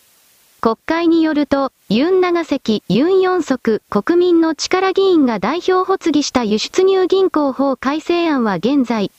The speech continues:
企画財政委員会に係留中だ。院議員は七月、輸出入銀行の法定資本金を現行の十五兆ウォン、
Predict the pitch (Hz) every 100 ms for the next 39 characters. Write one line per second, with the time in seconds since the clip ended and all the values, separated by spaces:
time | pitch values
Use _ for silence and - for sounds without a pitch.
0 | - - - 381 381 381 381 - 381 381
1 | 392 381 330 294 247 180 - 226 302 311
2 | 311 - 247 240 208 - _ _ _ _
3 | _ _ _ _ _ _ _ _ _ -
4 | 277 359 381 403 339 262 202 180 - 277
5 | 285 - 262 233 _ 190 226 - - 403
6 | 403 403 392 392 - 302 254 233 247 330
7 | - 359 349 349 339 349 - 339 330 302
8 | 240 294 311 330 320 311 262 262 311 285
9 | 277 311 302 269 277